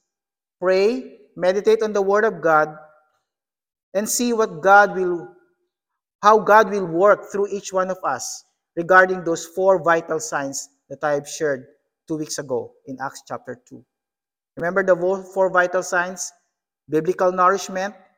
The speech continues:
loving fellowship, vibrant worship, and then word and deed outreach.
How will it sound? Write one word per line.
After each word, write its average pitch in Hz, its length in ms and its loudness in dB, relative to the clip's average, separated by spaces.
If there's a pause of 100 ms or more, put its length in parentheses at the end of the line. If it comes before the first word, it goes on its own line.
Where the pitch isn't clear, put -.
(640)
loving 170 360 4
fellowship, 196 680 0 (480)
vibrant 185 640 2
worship, 180 500 -2 (340)
and 147 120 -10
then 151 320 -2
word 185 320 2
and 143 260 -6
deed 151 240 -6 (180)
outreach. 135 600 -10